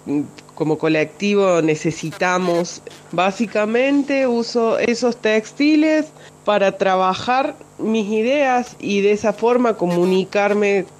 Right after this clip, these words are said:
con, con, con estas ancestras y, y con estas historias que son tan diferentes a las nuestras, pero que han,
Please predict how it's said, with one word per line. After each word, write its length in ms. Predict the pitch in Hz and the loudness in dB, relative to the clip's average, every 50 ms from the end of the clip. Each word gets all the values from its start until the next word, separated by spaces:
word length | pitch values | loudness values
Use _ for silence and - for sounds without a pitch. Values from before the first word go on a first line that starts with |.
| - | -8
con, 480 | - 175 165 160 160 160 147 127 113 - - - | -2 0 2 2 2 2 0 -2 -4 -6 -10 -8
con, 280 | - 139 156 165 151 - | -6 -4 -2 -2 -2 -4
con 260 | - - - 165 185 | -6 -4 -4 -2 -2
estas 320 | 185 185 - 214 196 190 | -2 -2 -2 -2 -2 0
ancestras 920 | 190 175 170 180 180 - 240 233 240 233 233 - 240 220 220 226 226 226 - | 0 0 -2 -2 -2 0 0 2 0 0 0 0 0 0 2 0 0 0 0
y, 360 | - 190 180 175 170 165 165 - - - - - - - - | 0 0 2 2 0 -2 -2 -6 -16 -18 -18 -18 -18 -12 -6
y 80 | - 185 | -6 -4
con 200 | - 196 196 196 | -2 0 0 0
estas 280 | 202 202 - 240 214 | 0 0 0 0 0
historias 1000 | 196 226 214 190 - - 240 240 247 247 262 254 247 240 240 254 254 247 - - 180 - | 0 0 -2 -4 -4 -2 0 2 2 2 2 2 2 2 0 0 -2 -4 -10 -18 -20 -10
que 500 | - 196 196 190 180 175 170 156 156 156 156 | -2 0 0 2 2 2 2 2 0 0 -2
son 340 | - 202 190 185 185 185 175 | -2 -2 0 0 0 0 0
tan 260 | - 196 208 214 220 | 0 0 2 2 2
diferentes 640 | 220 208 - 214 202 196 202 208 214 202 220 214 208 | 0 0 0 0 0 2 2 0 0 2 2 2 2
a 60 | 196 | 2
las 180 | 196 190 - | 0 0 0
nuestras, 440 | 220 220 220 233 226 - 233 254 240 - | 0 2 2 2 0 0 -2 -2 -2 0
pero 280 | - 202 185 180 170 - | 0 0 0 0 -2 -2
que 300 | - 180 175 170 175 - - - - - - | -2 0 0 0 -2 -4 -8 -18 -18 -10 -6
han, 380 | - 175 190 190 185 180 - | -2 0 0 2 2 0 0